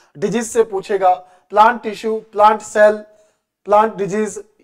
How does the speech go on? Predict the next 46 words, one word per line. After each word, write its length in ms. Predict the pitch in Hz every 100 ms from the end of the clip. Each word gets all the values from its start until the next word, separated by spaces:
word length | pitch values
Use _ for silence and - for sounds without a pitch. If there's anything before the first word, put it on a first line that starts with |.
| _
ये 160 | 185 254
तो 120 | 277
बायो 300 | 233 202 220
के 200 | 233 269 254
सभी 360 | 220 202 247
competition 400 | 254 226 226 226
exam 320 | 220 175 196
में 80 | 196
पूछता 340 | 208 165 - 214
ही 140 | 208
है, 220 | 196 226 _ _ _ _ _ _ _ _ _ -
चलेगा। 360 | 233 175 131 - _ _
तो 40 | 233
यहाँ 180 | 226 233
पर 120 | 240
answer 260 | 220 247
क्या 140 | 226 240
बनेगा 280 | 226 220 226
हमारा? 360 | 208 202 214 254 - _ _
तो 80 | 226
sir 240 | 254 240
यहाँ 120 | 220
पर 200 | 208 226
क्या 180 | 220 214
दिया 180 | 196 196
गया? 220 | 175 196 247 - _ _ _ -
Convection 500 | 220 208 202 240 226
विद्यार्थी, 380 | 175 139 -
ठीक 140 | 139 180
है 60 |
ना। 120 | 233 175
चलिए, 260 | - 190
आप 180 | 185 185
लोगों 140 | 214
ने 60 | 202
क्या 140 | 240
answer 260 | 226 196 180
दिया? 180 | 127 139
आपने 320 | 165 175 190
भी 120 | 180
यही 120 | 165
दिया 160 | 147 139
हुआ 140 | 120
है। 80 | 113 _ _ _ _
Next 240 | 220 247 -
सवाल, 460 | 226 202 180 240